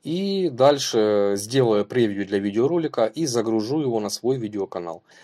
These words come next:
Также пропишу вс-, э, сделаю сео-оптимизацию видеоролика, э, чтоб он индексировался поисковыми системами, а также видеохостингом YouTube. Если будут какие-то у вас комментарии, какие-то вопросы, пишите мне под этим видеороликом, я постараюсь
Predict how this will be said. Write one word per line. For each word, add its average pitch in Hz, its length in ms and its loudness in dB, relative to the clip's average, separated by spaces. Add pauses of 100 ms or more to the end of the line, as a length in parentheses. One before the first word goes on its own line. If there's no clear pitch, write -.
(240)
Также 113 280 2
пропишу 113 460 -4
вс-, - 180 -10
э, 104 500 -2
сделаю 104 460 0
сео-оптимизацию 107 1000 -2
видеоролика, 139 760 -2 (640)
э, 101 180 -2
чтоб 104 300 -6
он 156 140 2
индексировался 110 760 -2
поисковыми 104 580 -2
системами, 113 580 -4
а 95 60 -6
также 123 300 -2
видеохостингом 98 840 -6
YouTube. 87 320 -12 (420)
Если 120 220 -4
будут 135 200 -6
какие-то 120 380 -4
у 104 40 0
вас 104 140 -2
комментарии, 113 680 -2
какие-то 101 400 -6
вопросы, 131 420 -2
пишите - 420 -6
мне 101 200 -4
под 92 180 -6
этим 95 220 -6
видеороликом, 107 680 -4
я 95 80 -8
постараюсь 123 680 -2